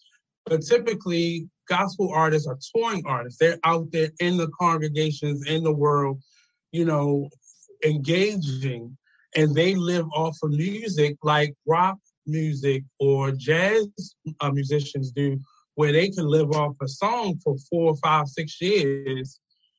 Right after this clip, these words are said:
you know, an album, and then put something out, and then you're like, "Oh, you got a new album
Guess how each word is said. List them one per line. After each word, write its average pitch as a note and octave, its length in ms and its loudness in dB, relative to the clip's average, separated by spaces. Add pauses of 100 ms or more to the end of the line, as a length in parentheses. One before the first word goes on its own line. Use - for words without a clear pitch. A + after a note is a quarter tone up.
(140)
you E3 100 0
know, D3 200 2
an C#3+ 100 0
album, D3+ 720 0
and D3 180 0
then D#3+ 540 2 (1080)
put G3+ 240 2
something E3+ 360 2
out, D#3+ 220 4
and C#3+ 100 2
then D#3 80 2
you're F#3+ 140 -2
like, D#3+ 160 2
"Oh, F#3+ 100 -2
you A3 100 -6
got F3+ 140 0
a D#3+ 40 -2
new G3+ 160 0
album G#3+ 280 0